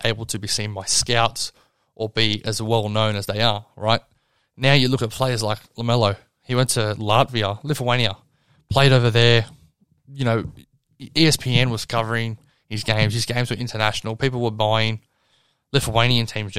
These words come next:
whatever t-, team he played for, Pranay V-, Vitatius or something like that. I, I,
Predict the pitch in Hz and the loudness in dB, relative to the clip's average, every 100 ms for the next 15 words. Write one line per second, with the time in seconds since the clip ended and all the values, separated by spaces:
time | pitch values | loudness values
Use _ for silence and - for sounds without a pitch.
0 | 101 131 135 131 - - - - 131 123 | -8 0 2 2 0 -6 -12 -8 -4 -2
1 | 117 - _ _ - 120 120 123 117 110 | -4 -8 _ _ -6 -4 0 0 0 -2
2 | _ _ _ _ _ _ - 120 117 127 | _ _ _ _ _ _ -4 0 2 2
3 | 123 113 - _ 120 110 _ _ 90 120 | 0 -4 -12 _ _ _ _ _ -20 -16
4 | 117 120 123 - 131 - 127 127 131 127 | -14 -8 -6 -2 -2 0 -2 0 -2 -2
5 | 127 131 127 127 143 - 131 | -2 -2 0 -2 -4 0 -2